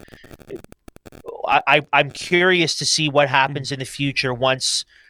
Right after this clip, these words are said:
Speaker 1: the thumb comes down on climate stuff or the thumb comes down on L G B T stuff. And this, this is a call for us at this stage to, to look back at the last number of years to see the results of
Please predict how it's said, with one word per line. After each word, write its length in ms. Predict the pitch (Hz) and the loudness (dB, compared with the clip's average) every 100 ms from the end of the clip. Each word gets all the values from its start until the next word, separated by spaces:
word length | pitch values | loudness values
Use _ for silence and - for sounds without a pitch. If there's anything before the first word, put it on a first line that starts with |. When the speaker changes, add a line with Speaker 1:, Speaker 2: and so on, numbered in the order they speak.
| _ | _
Speaker 1:
the 80 | 139 | -8
thumb 280 | - 143 139 | 2 2 2
comes 320 | - 139 123 | -2 -4 0
down 300 | 135 127 131 | 0 2 2
on 320 | 127 127 123 - | 0 0 -2 -10
climate 420 | - 160 151 151 | 0 4 4 0
stuff 460 | - - 143 139 - | -2 4 6 6 2
or 60 | 123 | -10
the 100 | - | -4
thumb 240 | 143 131 | -2 -2
comes 300 | - 131 120 | -2 -6 -2
down 280 | 139 127 131 | -2 0 0
on 140 | 127 | 2
L 140 | 131 139 | 2 0
G 100 | - | -6
B 140 | 127 | -8
T 220 | - 165 | -4 -4
stuff. 420 | - 156 147 - - - - - | 0 4 6 4 -6 -20 -20 -8
And 160 | 135 135 | -4 -2
this, 200 | 143 - | -2 0
this 180 | 151 156 | 0 0
is 120 | 139 | -2
a 60 | - | 0
call 380 | - 165 170 | 4 8 8
for 300 | 175 151 139 | 6 0 0
us 440 | 135 123 - - - _ _ - | 2 2 0 -4 -6 _ _ -2
at 180 | 135 - | -2 0
this 160 | 160 | 0
stage 640 | - 156 143 131 117 - - _ _ _ _ - | 0 2 0 0 -4 -8 -10 _ _ _ _ -6
to, 200 | 143 139 | -4 -4
to 260 | - 156 | -2 -2
look 280 | 131 156 - | 0 0 2
back 300 | 165 147 156 | 4 4 2
at 100 | 165 | -4
the 60 | 151 | 0
last 360 | 143 139 - | 2 2 0
number 160 | 151 139 | -6 -6
of 80 | 131 | -4
years 280 | 139 135 - | -2 -2 -4
to 120 | 131 | -4
see 720 | - - 170 170 160 139 135 139 _ _ _ _ _ - | 0 0 0 0 0 -2 -4 -6 _ _ _ _ _ -4
the 100 | 135 | -2
results 640 | 143 123 147 147 151 - - | -2 6 8 8 6 -2 4
of 480 | 139 131 117 - | 6 4 0 -10